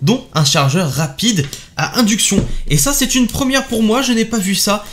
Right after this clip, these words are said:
sur la marque Ulfone. On est parti pour ouvrir ce téléphone avec évidemment le packaging qu'on connaît, à savoir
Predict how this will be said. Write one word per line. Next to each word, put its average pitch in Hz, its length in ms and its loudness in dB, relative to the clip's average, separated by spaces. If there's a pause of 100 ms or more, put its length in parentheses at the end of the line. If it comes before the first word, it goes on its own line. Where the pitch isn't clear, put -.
(160)
sur - 220 2
la 165 100 2
marque 170 320 -2
Ulfone. 156 400 0
On 247 160 4
est 240 80 2
parti - 340 -2
pour 196 200 0
ouvrir 156 260 -2
ce - 140 0
téléphone 156 600 0 (300)
avec 139 320 2
évidemment 156 360 2
le 117 120 -2
packaging 139 480 2
qu'on 156 140 -4
connaît, 202 340 0 (220)
à 120 100 -6
savoir 143 580 2